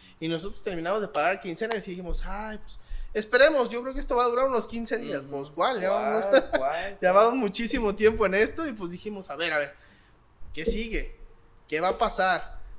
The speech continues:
Speaker 1: ¿A dónde vamos?". Entonces, ahí empezamos, duramos como un mesecito apoyando al equipo,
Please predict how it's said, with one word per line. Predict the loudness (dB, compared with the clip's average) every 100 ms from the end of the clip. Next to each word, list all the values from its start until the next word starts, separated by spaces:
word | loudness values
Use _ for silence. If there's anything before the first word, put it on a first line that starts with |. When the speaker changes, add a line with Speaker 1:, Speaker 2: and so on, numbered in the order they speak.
| -18 -20 -16 -8
Speaker 1:
¿A | -4
dónde | -2 0 0
vamos?". | 2 0 -2 -10 -12 -12 -12 -14 -16 -18 -20 -18 -14
Entonces, | -4 -4 -2 -4 -6
ahí | -8 -6 -6
empezamos, | -6 -8 -6 -8 -8 -10 -10 -10 -10
duramos | -8 -8 -8 -10
como | -10 -8 -4 -4 -4 -6 -6 -8 -12 -20 -12 -4
un | -2 0
mesecito | -2 -2 -4 -6 -8 -6 -2 0 -2 -10 -16 -18 -20 -20 -18 -6
apoyando | -6 -4 -6 -2 0 0 0 -2
al | -2
equipo, | -6 -6 -8 -6 -6 -6